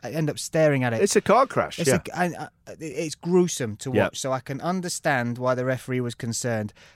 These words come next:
Speaker 1: However, I don't know what the rules are as far as, full stop, I don't know <laughs> what the rules are as far as timeouts. Uh, that's, that shouldn't happen in,
Speaker 2: No.
Speaker 1: in an M M A
Speaker 2: I,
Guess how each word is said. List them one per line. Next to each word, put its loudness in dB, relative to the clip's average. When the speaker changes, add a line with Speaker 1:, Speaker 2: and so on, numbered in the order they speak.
Speaker 1:
However, 0
I -10
don't 0
know 0
what 0
the -4
rules 0
are -2
as -6
far -4
as, -6
full -8
stop, -6
I -4
don't 0
know 2
<laughs> 6
what 4
the 2
rules 4
are -4
as -8
far 0
as -4
timeouts. -4
Uh, -14
that's, -8
that -10
shouldn't -6
happen -6
in, -6
Speaker 2:
No. -2
Speaker 1:
in 0
an -2
M -2
M 2
A 0
Speaker 2:
I, 0